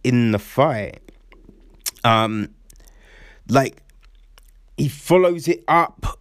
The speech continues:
with, um, you know, uh, 'cause late on, he, he catches Turman and it looks like he might have rocked him a little.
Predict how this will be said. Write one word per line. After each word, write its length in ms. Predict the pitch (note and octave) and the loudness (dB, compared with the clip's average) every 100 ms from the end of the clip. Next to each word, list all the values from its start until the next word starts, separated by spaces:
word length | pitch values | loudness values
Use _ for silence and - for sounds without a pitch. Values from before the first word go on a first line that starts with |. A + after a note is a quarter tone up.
| - | -6
with, 540 | B2+ C3+ C3+ B2+ A2 | 2 4 4 0 2
um, 680 | B2+ A#2+ A#2 A2+ A2 G#2+ G#2 - _ _ _ - | 2 2 0 0 -2 -2 -6 -12 _ _ _ -2
you 160 | C3 | 2
know, 240 | C3 A2+ A#2 - | 2 2 -2 -4
uh, 140 | G#2 C3 - - - - - - - - | -4 -4 -6 -14 -18 -20 -20 -20 -4 2
'cause 260 | E3 G#2+ - - _ _ - - - - | 2 2 -14 -20 _ _ -20 -20 -20 -8
late 300 | G#2+ D3+ G#3+ - | 2 4 4 2
on, 200 | G#3+ F3 | 0 0
he, 300 | - D3 C3+ | -4 -4 -4
he 140 | C#3 | -6
catches 540 | - - B3 A#3 G#3 | -4 -2 -2 -2 0
Turman 320 | G3+ F#3+ F3 D3+ | 2 2 0 0
and 140 | D3+ | 0
it 100 | - | 2
looks 280 | E3 - - | 0 0 0
like 160 | E3+ D#3+ | -2 2
he 80 | |
might 280 | C#3+ D3 D3 | 2 4 2
have 140 | A#2+ A2 | -2 0
rocked 360 | A2 C#3+ - | 0 0 0
him 140 | E3+ D#3+ | 2 2
a 40 | |
little. 440 | D#3 D#3+ D#3+ D#3+ | 2 0 0 -2